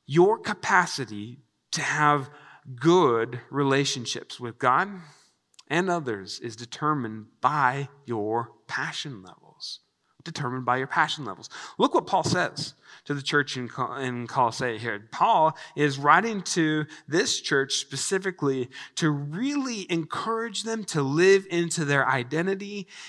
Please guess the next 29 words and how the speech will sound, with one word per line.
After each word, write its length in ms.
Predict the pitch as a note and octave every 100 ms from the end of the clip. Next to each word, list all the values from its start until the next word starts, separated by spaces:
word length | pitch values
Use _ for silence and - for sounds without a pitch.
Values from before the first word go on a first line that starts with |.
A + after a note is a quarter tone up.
| -
and 240 | D3+ D3 C3+
to 200 | D3 C#3
not 520 | C#3 D#3 F3+ G3 D3+
get 340 | D3+ D3 D3
swayed. 680 | - - - B2 A#2 F#2 F2+ - - _ _ _
To 60 | C#3
not 340 | C3+ E3 F#3
get 200 | F#3 F#3
swayed 460 | - D3+ C#3 C#3+ C3+
by 160 | B2+
all 340 | B2 B2+ D3 D#3+
these 240 | E3 E3
voices, 580 | C#3 C3 B2+ - C3 B2+
by 200 | A#2+ A2+
all 340 | A2+ D3 D#3
these, 300 | D3+ D3 C#3+ D3 - -
um, 300 | C#3 C3 B2+
influences 880 | - D#3+ D#3+ - D#3+ D3+ D3 D3+ C#3+
saying, 320 | - C#3+ C#3+
"Hey, 200 | C#3 D3+
you 180 | D3 C#3
know 160 | C#3+ C#3+
what? 380 | C3+ C3+ C#3 C#3
Like, 220 | C3 C3 - - -
if 160 | B2+ A#2+
you 160 | C3+
really 300 | C3+ D3 C#3+
want 200 | C3+ C3+
to 300 | C#3 C#3 C3+